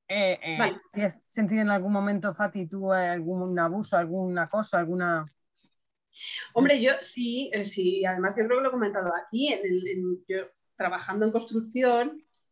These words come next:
Speaker 2: eh, como jefa de obra, yo he, he sentido un estigma por ser mujer de la hostia. Insultos, gritos, cosa que a lo mejor a mi compañero no hacían. O sea, se creían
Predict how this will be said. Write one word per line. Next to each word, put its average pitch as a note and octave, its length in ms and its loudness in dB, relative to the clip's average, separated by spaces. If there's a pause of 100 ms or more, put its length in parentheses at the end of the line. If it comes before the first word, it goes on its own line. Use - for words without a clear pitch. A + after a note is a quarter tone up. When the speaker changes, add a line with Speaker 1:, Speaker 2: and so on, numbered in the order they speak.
(160)
Speaker 2:
eh, E3+ 800 0
como D#3+ 220 -8
jefa F#3+ 360 -10
de G3+ 160 2
obra, G#3 540 4
yo F3+ 200 -4
he, F#3 280 -4
he G3 100 -2
sentido G3+ 420 -2
un G#3+ 80 0
estigma G#3 640 -2
por D3+ 160 -10
ser F#3+ 300 -4
mujer G#3 560 0 (380)
de A3 140 0
la C#3 140 -2
hostia. F3 540 -6 (240)
Insultos, G#3+ 1040 2
gritos, G#3+ 720 2
cosa G#3+ 280 -6
que B3 60 -4
a G3+ 80 0
lo E3+ 140 -6
mejor - 160 -12
a G3 40 -4
mi G3+ 100 -2
compañero G3+ 540 0
no A#3+ 120 2
hacían. A3+ 380 -4
O - 160 -20
sea, - 180 -6 (240)
se - 180 -4
creían A#3 720 2